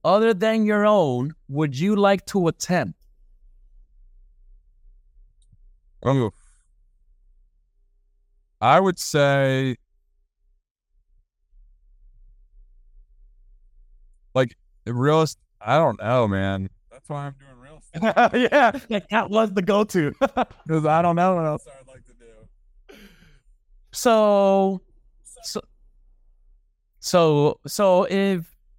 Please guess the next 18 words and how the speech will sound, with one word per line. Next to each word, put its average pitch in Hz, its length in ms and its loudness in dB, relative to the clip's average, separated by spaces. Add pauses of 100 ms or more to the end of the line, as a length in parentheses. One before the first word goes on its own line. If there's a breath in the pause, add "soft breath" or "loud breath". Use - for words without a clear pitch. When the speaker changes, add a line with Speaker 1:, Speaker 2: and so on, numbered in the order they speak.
(160)
Speaker 1:
if 190 140 0
you 226 140 0
had, 226 220 4
if 190 100 0
you 226 60 0
didn't 226 180 2
need 214 180 2
any 208 200 2
technical 208 600 -2
skill 147 640 -2 (1200)
and 175 180 0
you 190 100 2
didn't 208 180 2
need 196 220 0 (140)
per-, 214 260 -2
years 196 440 0
of 202 100 2
experience, 175 720 -2